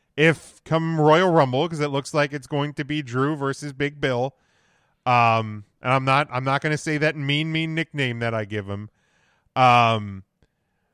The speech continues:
but if it's, if it's Drew and Big Bill at, at Royal Rumble, if Drew beats Bill, then I'm o-, then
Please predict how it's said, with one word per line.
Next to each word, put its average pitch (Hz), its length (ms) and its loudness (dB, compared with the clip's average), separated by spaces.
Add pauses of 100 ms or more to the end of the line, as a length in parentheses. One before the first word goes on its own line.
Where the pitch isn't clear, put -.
(380)
but 143 360 2 (1160)
if 156 160 -4
it's, 147 180 -4
if 156 180 -4
it's - 420 -8
Drew 156 300 4
and 175 120 0
Big 175 220 -2
Bill 151 380 2
at, 139 300 0
at 147 260 -2 (260)
Royal 151 440 6
Rumble, 143 400 2
if 131 180 -6
Drew 147 500 0 (520)
beats 190 300 0
Bill, 139 500 0 (520)
then 170 480 2 (180)
I'm 165 260 -2
o-, 196 200 0 (100)
then 170 400 -4